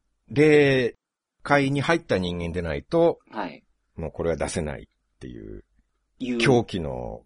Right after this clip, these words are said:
Speaker 2: 狂気の
Speaker 1: その雰囲気、オーラを出してたんですけど。
Speaker 2: あ、オーラですね。はいはい。
Speaker 1: はい。
Speaker 2: はい。
Speaker 1: でもその殺人鬼が僕の持ってるランプを見るなり、
Speaker 2: はい。
Speaker 1: うわ、アルコールランプだって。
Speaker 2: あははははは。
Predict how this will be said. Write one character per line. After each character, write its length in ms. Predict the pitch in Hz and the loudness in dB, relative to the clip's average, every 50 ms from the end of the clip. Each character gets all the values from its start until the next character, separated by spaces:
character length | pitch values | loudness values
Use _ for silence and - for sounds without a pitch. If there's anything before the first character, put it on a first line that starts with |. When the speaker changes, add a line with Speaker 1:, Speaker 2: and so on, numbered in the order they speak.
| _ _ | _ _
Speaker 2:
狂 180 | - - 120 - | -4 -4 -4 -2
気 20 | |
の 60 | 65 | -4
Speaker 1:
そ 80 | - - | -6 -6
の 100 | - 92 | -4 -2
雰 40 | 85 85 | -2 -2
囲 40 | 80 | -4
気、 140 | - - - | -6 -12 -2
オ 160 | - 104 92 | 0 2 2
ー 40 | 85 | 4
ラ 100 | 78 69 | 2 0
を 80 | 67 65 | -2 -2
出 140 | - - 107 | -2 -2 -2
し 80 | 101 | -2
て 60 | - | -6
た 120 | - 135 139 | -8 -8 -4
ん 40 | - | 0
で 40 | |
す 0 | |
け 0 | |
ど。 0 | |
Speaker 2:
あ、 60 | 139 143 | 2 2
オ 60 | 139 | 2
ー 40 | 117 | 2
ラ 100 | 98 - | 0 -2
で 100 | 76 73 | -4 -4
す 120 | 73 73 | -2 -2
ね。 180 | - 143 156 - | -2 -2 -2 -4
は 140 | 113 92 | -6 -10
い 60 | 82 - | -10 -12
は 0 | |
い。 60 | 65 64 - _ | -16 -20 -20 _
Speaker 1:
は 360 | _ - 82 82 80 80 76 71 | _ -4 -4 -2 -2 -2 -2 -4
い。 200 | 67 60 57 52 _ | -6 -8 -12 -16 _
Speaker 2:
は 160 | - 85 80 | -16 -16 -16
い。 120 | 69 - _ _ _ _ _ _ | -16 -20 _ _ _ _ _ _
Speaker 1:
で 60 | - 117 | -4 -4
も 100 | 110 98 | -4 -4
そ 140 | - - 101 | -4 -4 -4
の 240 | 101 101 98 98 95 | -2 -2 -4 -4 -6
殺 280 | - - 101 - 110 | -8 -10 -8 -8 -6
人 280 | 101 110 110 107 98 - - | -4 0 0 0 0 -2 -6
鬼 140 | - 98 | -6 -2
が 80 | 110 117 | -2 0
僕 300 | 101 107 104 - - 147 | 0 -2 -2 -2 -2 -2
の 100 | 160 151 | -2 0
持 100 | 143 175 | 0 0
っ 60 | 180 | 0
て 100 | - - | 0 -2
る 120 | 104 95 98 | 0 0 0
ラ 100 | 120 156 | 0 0
ン 80 | 156 | -2
プ 180 | - - 120 104 | -4 -4 -2 -2
を 60 | 90 | 0
見 160 | 90 113 143 | 2 2 2
る 100 | 151 156 | 4 2
な 140 | 131 107 98 | 2 0 0
り、 300 | 92 107 110 95 69 - | -2 -2 -2 -2 -4 -8
Speaker 2:
は 160 | - - 107 101 | -12 -12 -12 -12
い。 180 | 80 - - _ _ _ _ _ - | -12 -12 -16 _ _ _ _ _ -4
Speaker 1:
う 100 | 220 254 | 0 2
わ、 140 | 269 - 208 | 2 4 4
ア 60 | 226 | 2
ル 80 | 254 | 4
コ 100 | - 254 | 4 4
ー 20 | 254 | 4
ル 80 | 254 | 4
ラ 80 | 247 247 | 2 0
ン 80 | 247 233 | 0 0
プ 60 | 196 | -2
だ 180 | 208 170 185 | 0 0 0
っ 100 | 170 - _ _ _ _ | 0 -2 _ _ _ _
て。 200 | - - - - _ _ _ _ | -16 -16 -16 -16 _ _ _ _
Speaker 2:
あ 80 | - 139 | 2 2
は 100 | 131 127 | 4 4
は 140 | 120 120 104 | 2 -2 -6
は 160 | 104 98 87 | -6 -10 -14
は 100 | 90 90 | -14 -16
は。 460 | 85 - 80 80 76 _ - - - | -16 -16 -18 -20 -20 _ -20 -20 -20